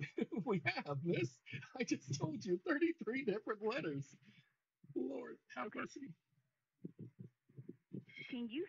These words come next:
Speaker 2: send that to our correspondence address? Do you have that address? It's a P O box.
Speaker 1: No, we would never have sent it to a P O box. We do not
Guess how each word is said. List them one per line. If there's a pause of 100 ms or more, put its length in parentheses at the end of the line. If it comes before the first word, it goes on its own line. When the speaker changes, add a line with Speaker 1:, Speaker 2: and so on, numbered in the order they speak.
Speaker 2:
send
that (440)
to
our (100)
correspondence
address? (180)
Do
you (100)
have
that
address?
It's
a
P
O
box. (880)
Speaker 1:
No,
we
would
never
have
sent
it
to
a
P
O
box.
We
do
not